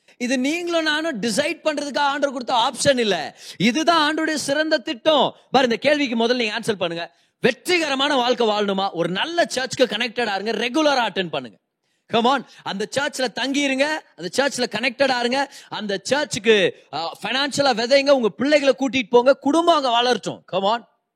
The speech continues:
உங்களுடைய எனர்ஜி, உங்களுடைய டைம் சர்ச்சுக்கு அவைலபிளா இருக்கட்டும்.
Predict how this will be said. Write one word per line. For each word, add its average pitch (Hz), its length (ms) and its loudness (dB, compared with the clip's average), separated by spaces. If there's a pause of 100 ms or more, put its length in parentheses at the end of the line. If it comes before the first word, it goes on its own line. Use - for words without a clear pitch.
(420)
உங்களுடைய 214 400 2
எனர்ஜி, 302 420 -2
உங்களுடைய 220 400 2
டைம் 285 300 -4
சர்ச்சுக்கு 247 380 -4
அவைலபிளா 240 460 0
இருக்கட்டும். 170 340 -10